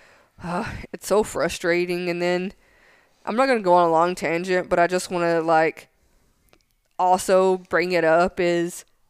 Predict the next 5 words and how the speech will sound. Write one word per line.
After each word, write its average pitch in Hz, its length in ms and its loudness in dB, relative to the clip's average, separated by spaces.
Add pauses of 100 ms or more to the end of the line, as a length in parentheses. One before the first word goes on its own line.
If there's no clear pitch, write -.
(800)
like, 175 480 0
summertime 165 1000 -4 (320)
when, 175 520 -4 (1040)
when 190 240 -2
kids - 320 -2